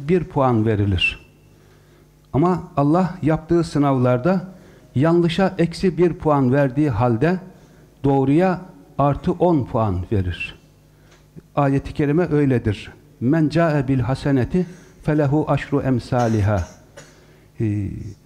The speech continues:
ve men câe bis seyyiye felâ yüczâ illâ misluhâ. Ve hum lâ yuzlemûn.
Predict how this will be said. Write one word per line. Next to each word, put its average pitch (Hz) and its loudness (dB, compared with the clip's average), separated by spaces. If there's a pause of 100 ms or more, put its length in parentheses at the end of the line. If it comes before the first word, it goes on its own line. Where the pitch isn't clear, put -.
(880)
ve 151 2
men 175 2
câe 170 2
bis 156 -4
seyyiye 160 0 (400)
felâ 160 2
yüczâ 147 0 (260)
illâ 147 2
misluhâ. 113 0 (680)
Ve 139 2
hum 139 0
lâ 120 2
yuzlemûn. 104 -2